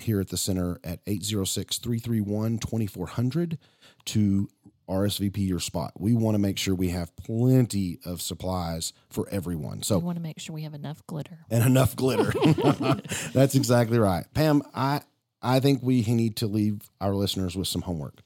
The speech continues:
Speaker 2: Yes, let's
Speaker 1: And,
Speaker 2: do.
Speaker 1: and I think it's very apparent probably what it is.
Speaker 2: Well, you go ahead.
Speaker 1: They,
Speaker 2: Give it to 'em.
Speaker 1: they need to wake up, as do I, as do you,
Speaker 2: Mm-hmm.
Speaker 1: tomorrow, and wake up thinking of what you're grateful for.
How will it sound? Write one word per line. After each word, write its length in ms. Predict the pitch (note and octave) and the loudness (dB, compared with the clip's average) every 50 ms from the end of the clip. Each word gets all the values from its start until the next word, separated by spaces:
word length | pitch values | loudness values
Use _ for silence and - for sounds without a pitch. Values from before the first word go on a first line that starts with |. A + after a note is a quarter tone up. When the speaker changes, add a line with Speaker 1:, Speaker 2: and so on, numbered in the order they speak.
| _ _ _ - | _ _ _ -10
Speaker 2:
Yes, 240 | - A#3 B3+ - - - - | -8 -8 -8 -8 -12 -14 -10
let's 200 | F3 E3+ G#3 - | -8 -8 -6 -4
Speaker 1:
And, 140 | F#3+ F3 D3+ | -4 -6 -6
Speaker 2:
do. 60 | - - - | -8 -4 0
Speaker 1:
and 100 | A2+ A2+ | 2 2
I 40 | A2 | 4
think 180 | - B2+ G#2 | 4 2 2
it's 100 | A2+ F#2 | 0 0
very 280 | G2 G2+ G#2+ G#2 G#2+ A2 | 0 2 2 4 4 4
apparent 460 | A2 - - - A#2 G#2+ G2 F2 - | 2 0 -2 -2 -2 0 -2 -2 -4
probably 260 | - F#2+ F2+ F2+ F2+ | -4 -4 -2 -2 0
what 160 | E2+ E2+ F2+ F2 | 0 0 0 0
it 100 | E2+ D#2+ | -2 -2
is. 380 | D#2+ C#2 A#1+ A1+ - - - _ _ _ _ _ _ _ | -4 -6 -6 -10 -12 -14 -16 _ _ _ _ _ _ _
Speaker 2:
Well, 140 | D3+ D#3 D#3+ | -14 -14 -12
you 160 | D#3+ E3 E3 | -12 -12 -10
go 200 | - F3 E3 F3 | -10 -10 -8 -8
ahead. 200 | F#3+ F#3 F#3 D3+ - _ - A2 | -8 -8 -10 -10 -12 _ -10 -2
Speaker 1:
They, 180 | G#2+ G#2+ A2 A#2 | 2 4 4 4
Speaker 2:
Give 80 | A2 - | 4 0
it 100 | - - | -4 -14
to 80 | - - | -14 -14
'em. 140 | - - - - | -14 -14 -16 -4
Speaker 1:
they 280 | A2 G#2 A#2+ B2 C3 | 2 4 6 8 8
need 180 | C3+ C3+ C3 A#2 | 10 8 8 8
to 40 | A2+ | 6
wake 260 | A2 A#2+ B2 A#2+ A#2+ | 6 6 4 4 4
up, 260 | A2+ G2 F#2 F2+ - _ _ _ _ _ _ _ - | 4 4 2 2 -2 _ _ _ _ _ _ _ 0
as 240 | F#2+ G#2 A2+ G#2+ | 2 2 2 4
do 200 | A2 A#2+ B2+ B2+ | 4 4 4 6
I, 460 | G#2+ G2 F#2+ F2+ F#2 G2+ G#2+ B2+ C3 - _ _ - | 6 4 2 2 0 0 -2 -4 -6 -8 _ _ -8
as 240 | - F2 F2 E2+ F2+ | -6 -4 -4 -2 -2
do 100 | A2 A2+ | 0 2
you, 460 | B2+ C#3+ D3+ D3 C3 A2 B2 D#3+ E3 - - | 4 6 6 6 6 6 4 2 -2 -6 -14
Speaker 2:
Mm-hmm. 180 | - - - - - _ _ _ _ _ _ _ - | -20 -20 -20 -20 -20 _ _ _ _ _ _ _ -2
Speaker 1:
tomorrow, 640 | - G#2 G#2+ A2+ G#2+ G2+ F#2 D#2 C#2+ A1 - - _ _ _ _ _ _ _ _ _ _ _ _ _ _ - | 2 4 6 6 6 6 4 2 0 -4 -8 -12 _ _ _ _ _ _ _ _ _ _ _ _ _ _ -2
and 160 | G2+ G2 F#2+ | 0 2 4
wake 240 | G2 G#2+ A2+ G#2+ A#2+ | 4 4 2 4 2
up 240 | G#2 F#2+ - _ _ _ - - _ _ _ - | 2 2 0 _ _ _ -20 -20 _ _ _ 0
thinking 500 | - A#2 A#2+ A2+ - A2 F#2+ F2+ E2+ - - | 2 2 4 4 4 2 2 2 0 -4 -6
of 140 | - F2+ F2 F#2 | -10 -10 -8 -4
what 260 | F2+ G2+ F#2+ - - | -2 -2 -2 -2 -2
you're 100 | F#2+ F#2 | -4 -4
grateful 360 | - E2+ E2 - - - D2+ | -2 -2 -4 -4 -4 -8 -10
for. 300 | - - C#2 A1 G1+ | -10 -10 -12 -12 -12